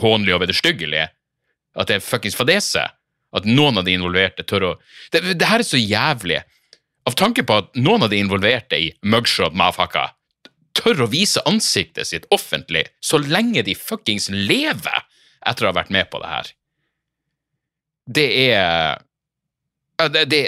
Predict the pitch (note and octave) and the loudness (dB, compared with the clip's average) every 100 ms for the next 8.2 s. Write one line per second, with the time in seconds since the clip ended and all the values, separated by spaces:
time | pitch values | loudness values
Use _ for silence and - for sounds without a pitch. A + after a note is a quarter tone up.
0 | G2+ C3 A2+ B2 B2+ - - _ _ _ | 0 -2 -2 0 -2 -2 -18 _ _ _
1 | _ _ - - G#2 E2+ - - - - | _ _ -10 -4 -4 -4 -4 -6 -8 -8
2 | F2+ F2 - - - - - _ _ _ | -8 -6 -8 -10 -10 -12 -12 _ _ _
3 | _ - A2+ C#3 - A#2+ F#3 A#3+ G#2+ D2 | _ -12 -4 -4 -4 -4 0 2 0 -4
4 | C2 B1 - _ _ _ _ _ _ _ | -12 -14 -18 _ _ _ _ _ _ _
5 | _ _ _ _ _ _ _ _ _ _ | _ _ _ _ _ _ _ _ _ _
6 | _ _ _ _ _ _ _ _ _ _ | _ _ _ _ _ _ _ _ _ _
7 | _ - F#3+ G#3 C4+ D4+ F#2 E2+ D#2+ D2+ | _ 0 2 4 4 4 2 -2 -4 -6
8 | - | -10